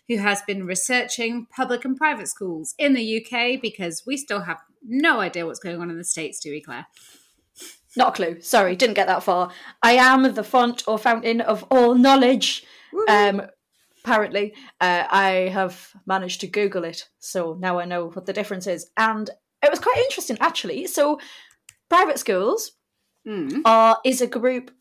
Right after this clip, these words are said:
Speaker 2: it's the sort of name for any school that's not financed by the state.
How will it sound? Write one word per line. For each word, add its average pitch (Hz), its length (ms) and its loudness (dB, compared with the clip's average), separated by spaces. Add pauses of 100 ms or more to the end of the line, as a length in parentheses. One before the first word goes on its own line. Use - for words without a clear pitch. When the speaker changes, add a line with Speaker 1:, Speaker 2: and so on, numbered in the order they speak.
(200)
Speaker 2:
it's 214 200 -2
the 208 80 -10
sort 269 160 -4
of 185 80 -8
name 214 220 -2
for - 140 -12 (240)
any 254 240 0
school 202 320 -2
that's 185 160 -10
not 202 260 -4
financed 190 480 -2
by 175 160 -2
the 180 80 -12
state. - 560 -10